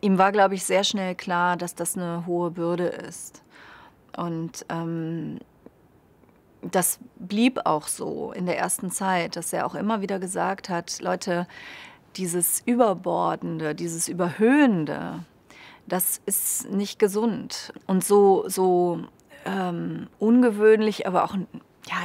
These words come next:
'n Stück weit auch irrational, wie dieses, äh, wie dieses Hochhypen war,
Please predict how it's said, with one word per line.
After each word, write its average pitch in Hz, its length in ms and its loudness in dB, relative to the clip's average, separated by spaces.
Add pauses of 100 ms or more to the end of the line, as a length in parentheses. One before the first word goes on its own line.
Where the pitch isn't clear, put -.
(160)
'n 165 60 -8
Stück - 320 -8
weit 202 180 -8
auch - 120 -4
irrational, 202 1040 -2 (520)
wie 185 160 -2
dieses, 170 640 -2
äh, - 120 -12 (420)
wie 175 100 -8
dieses 170 440 -6
Hochhypen 202 880 -2
war, 208 500 -4